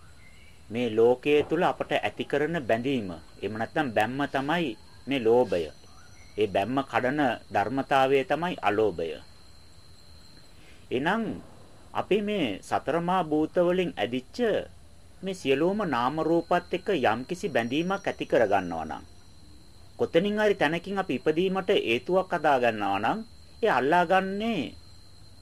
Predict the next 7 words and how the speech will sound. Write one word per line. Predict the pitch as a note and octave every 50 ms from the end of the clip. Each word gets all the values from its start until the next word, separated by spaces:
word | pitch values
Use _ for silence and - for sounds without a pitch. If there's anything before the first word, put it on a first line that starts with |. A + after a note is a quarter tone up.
| - - - - -
අපි | - B2 - G3+ G#3
මේ | E3+ D#3 C3 A2+ F#2+ E2 D#2+ - -
ලෝභය | G2+ A2+ B2 C#3+ F3+ F3 A3+ A3+ G#3
මුල් | E3+ C3+ B2+
කරගෙනයි. | A2+ - G#2+ G2 F2+ F2 E2 D#2+ C#2 - - - - - - - - - - - - - - - - - - - - - - - - - - - - -
ලෝභය | - C3+ C#3+ D3 E3 F#3 F#3+ G3 B3+ B3 A3
නැත්තම් | F3+ D3+ D3 - - - A3+ B3 C#4